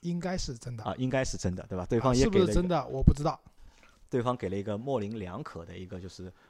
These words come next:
Speaker 2: 回答，对吧？好，那其实就是在那一次就是看到这个东西之后啊，就当天就有很多小伙伴他们也把这个东西发给我了，那么他们就问我就是真的还是假的，就你们怎么看这个事情，对吧？那我们看到这一篇的时候啊，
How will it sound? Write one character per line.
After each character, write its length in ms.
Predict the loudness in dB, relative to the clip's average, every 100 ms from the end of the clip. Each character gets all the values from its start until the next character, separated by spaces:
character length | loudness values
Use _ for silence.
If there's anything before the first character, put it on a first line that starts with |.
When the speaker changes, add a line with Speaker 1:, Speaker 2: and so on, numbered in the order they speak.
| _
Speaker 2:
回 180 | -6 -6
答， 200 | -6 -8
对 80 |
吧？ 120 | -10 -10 -20 -20 -20 -8
好， 100 | -4
那 100 | -2
其 160 | -2 -2
实 120 | 2
就 80 | 2
是 140 | 2
在 280 | 6 6 6
那 140 | 2 -2
一 60 |
次 140 | -2 -6
就 100 | -6
是 60 |
看 200 | -2 0
到 120 | 0
这 160 | 0 0
个 100 | -2
东 160 | -4 -6
西 80 |
之 140 | -6 -2
后 160 | 0
啊， 20 | -2
就 100 | 0
当 200 | 0 0
天 180 | 0 0
就 120 | 0
有 160 | 0
很 120 | 0 -2
多 120 | 0
小 160 | -2
伙 80 | 0
伴 120 | -2 -4 -10 0
他 100 | 4
们 80 | 4
也 100 | 0 -2
把 120 | -6
这 80 | -4
个 60 | -6
东 100 | -6
西 140 | -8
发 160 | -6 -4
给 100 | -6
我 120 | -10
了， 40 | -18 _ _ _ _ _
那 80 | -6
么 60 |
他 100 | -2
们 100 | 0
就 80 | 0
问 220 | 0 -2
我 140 | -4 -8
就 100 | -10
是 240 | -10 -12 _ _ _
真 160 | -2 0
的 80 | 0
还 160 | -4
是 100 | -6
假 220 | -8 -8
的， 320 | -4 -4 -4 -8
就 140 | -8
你 180 | -6 -6
们 240 | -4 -4
怎 140 | -6 -10
么 100 | -10
看 320 | -4 -4 -4 -12 _ _ _
这 120 | -4
个 120 | -4
事 180 | -2 -4
情， 200 | -4 -8 -14 _
对 60 | -12
吧？ 140 | -10
那 160 | -4 0
我 80 | 2
们 100 | 4
看 200 | 4 4
到 80 |
这 160 | 4 4
一 60 | 4
篇 180 | 4
的 80 | 0
时 80 | -2
候 100 | -8
啊， 140 | -8